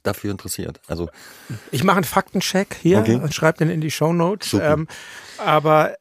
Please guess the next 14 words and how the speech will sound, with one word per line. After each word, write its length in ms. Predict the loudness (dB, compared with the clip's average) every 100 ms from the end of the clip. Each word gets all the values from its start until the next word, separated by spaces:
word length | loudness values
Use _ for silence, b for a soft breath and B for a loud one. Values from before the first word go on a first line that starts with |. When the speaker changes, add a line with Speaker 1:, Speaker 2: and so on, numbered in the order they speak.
| _
Speaker 2:
äh, 340 | -10 -8 -6 0
genau, 300 | 2 2 2
also 260 | 0 0
nach 280 | 0 0 0
meiner 440 | 2 4 4 2 -2
Kenntnis 460 | 0 0 2 -2
schon. 240 | 0 0 0
Das 100 | 0
ist 100 | 0
natürlich 400 | 2 2 0 2
super, 460 | 0 2 2 2
so 120 | 0 0
einen, 160 | 2
äh, 240 | 2 2